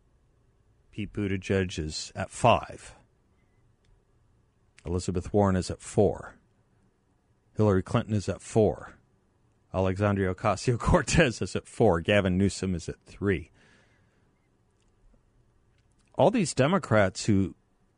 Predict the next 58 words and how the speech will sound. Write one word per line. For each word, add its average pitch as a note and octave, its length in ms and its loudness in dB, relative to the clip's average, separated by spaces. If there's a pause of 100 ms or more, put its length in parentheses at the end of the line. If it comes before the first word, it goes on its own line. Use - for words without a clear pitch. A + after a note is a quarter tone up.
(320)
I - 80 -14
mean, E2 120 -10
and D#2+ 100 -10
that's C3 200 -2
a E2 60 -4
lot. G#2 360 0
This - 180 -10
is F2+ 140 -8
like F2 220 -4
ninety A2 320 -2
plus - 300 -2
percent G#2+ 360 -2
of F2+ 100 -2
Democrats A2+ 520 2
not G#2+ 220 2
liking G#2 360 -2
their G2+ 160 2
own G#2 140 2
team G#2 280 -2
to A#2 100 4
run G2+ 180 2
for F#2+ 140 -6
president. C3+ 520 -2 (800)
Where F#3+ 200 0
are G#3+ 220 6
they? - 360 -6 (1500)
Where C#3+ 220 2
are E3 180 6
they, B2+ 160 4
and G2 120 -2
why A#2 180 -4
aren't D#3 160 -8
they B2+ 140 -2
talking? B2+ 420 2
Now, G#2+ 140 4
here's B3+ 320 0
an B2+ 80 2
interesting A2 600 -6
point E3 360 -4
I'd G2 120 -2
like F#2+ 220 -2
to - 100 -8
make. F#2+ 280 -4
It - 100 -10
may A#2 140 0
be C3+ 180 -2
somewhat B2+ 460 0
offensive. F2 520 -10
I E2 100 -8
hope C3 220 -2
it A2 80 2
isn't. A2+ 320 0
I F2+ 60 -2
don't G2+ 220 0
mean C3+ 180 4
it G#2 120 -4
to D#2 100 -12
be. - 240 -14